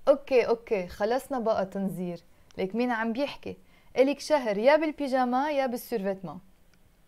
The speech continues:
يلا، I'm gonna read it a little bit slower now, uh, using the Roman letters. So try to follow with me, try to follow the red dot here. يا عمي،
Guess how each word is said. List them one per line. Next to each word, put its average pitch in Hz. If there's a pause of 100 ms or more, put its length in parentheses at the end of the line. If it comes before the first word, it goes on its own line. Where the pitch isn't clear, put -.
(720)
يلا، 214
I'm 202
gonna 247
read 285
it 277
a -
little 285
bit 330
slower 226
now, 196
uh, 202
using 240
the 214
Roman 208
letters. 240 (320)
So 285
try 285
to 294
follow 226
with 202
me, 196
try 208
to 208
follow 190
the 175
red 185 (120)
dot 180
here. - (1080)
يا 214
عمي، 233